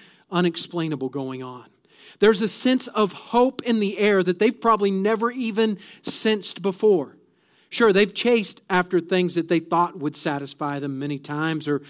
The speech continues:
or would bring them some sort of peace or community, even as they just gathered together. But there was something different on this day. And that's why during the day, they're all making their way out into the street because there's something that they want to see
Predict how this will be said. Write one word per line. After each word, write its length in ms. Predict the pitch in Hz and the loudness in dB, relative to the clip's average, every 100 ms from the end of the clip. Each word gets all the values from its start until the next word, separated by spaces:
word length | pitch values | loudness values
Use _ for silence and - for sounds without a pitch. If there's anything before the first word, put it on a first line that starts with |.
| - - | -20 -4
or 160 | 165 | -2
would 200 | 151 151 | 0 -2
bring 260 | 151 160 165 | -2 -2 0
them 120 | 156 | -2
some 240 | 139 165 151 | -4 -6 -4
sort 180 | 165 | -4
of 120 | 143 147 | -4 -4
peace 340 | 170 165 170 | -4 -4 -4
or 140 | 185 | -8
community, 520 | 135 143 151 170 175 175 | -8 -6 -2 0 0 0
even 280 | 170 165 | -2 -2
as 120 | 160 147 | -4 -2
they 140 | 160 | -4
just 240 | 156 165 - - - - | -4 -8 -10 -20 -20 -8
gathered 440 | 151 165 165 165 | -2 -2 -2 -4
together. 540 | 160 135 160 175 147 147 - - | -6 -6 -2 0 0 -4 -8 -10
But 120 | - | 0
there 80 | 233 | 2
was 160 | 254 - | 2 0
something 420 | 233 196 160 127 | -4 -4 -6 -2
different 340 | - 175 170 - | 2 2 0 -8
on 180 | 147 131 | -8 -6
this 220 | 135 131 | -8 -8
day. 320 | 135 113 - _ _ - - | -12 -14 -16 _ _ -20 -4
And 140 | 180 | 2
that's 160 | 220 233 | 2 2
why 140 | 220 | 0
during 380 | 175 151 214 202 | 2 2 2 2
the 100 | 170 | -2
day, 240 | 156 170 160 | 0 0 2
they're 260 | 175 180 | 0 0
all 260 | 202 233 240 | 2 2 2
making 360 | 214 202 190 | 2 0 0
their 120 | 175 165 | 0 2
way 300 | 165 170 175 | 4 4 4
out 240 | 160 160 | 2 -2
into 180 | 156 147 | -2 -4
the 100 | 139 | -6
street 440 | - 170 170 170 - - - | -4 0 0 0 -16 -20 -6
because 320 | 165 170 180 | -4 0 2
there's 200 | 202 220 | 4 2
something 300 | - 262 240 196 | 2 -2 0 0
that 140 | 180 | 2
they 160 | 196 196 | 4 4
want 200 | 196 180 | 4 0
to 140 | 170 | -2
see 380 | - 165 131 | 2 2 2